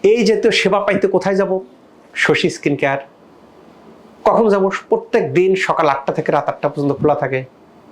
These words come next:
শুক্র শনিবার বন্ধের দিনও খোলা। কাজেই আসার আগে একটা নিচের নম্বরে, সিরিয়াল নম্বরে ফোন দিয়ে আসবো। কেন? না দিয়ে আসলে এখানে রোগীর যে চাপ,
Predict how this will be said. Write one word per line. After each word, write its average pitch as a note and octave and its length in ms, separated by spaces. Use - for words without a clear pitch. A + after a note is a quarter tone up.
শুক্র F#3 300
শনিবার C#3+ 380
বন্ধের A#2+ 400
দিনও C3+ 200
খোলা। B2+ 360
কাজেই G#3 380
আসার A#3+ 280
আগে C#4 240
একটা - 580
নিচের C#3 300
নম্বরে, D#3+ 280
সিরিয়াল D#3 400
নম্বরে E3 380
ফোন C#3+ 180
দিয়ে G2 120
আসবো। - 400
কেন? G3 120
না E3+ 140
দিয়ে D3+ 100
আসলে D3+ 200
এখানে C3+ 240
রোগীর C3 240
যে B2 140
চাপ, B2+ 540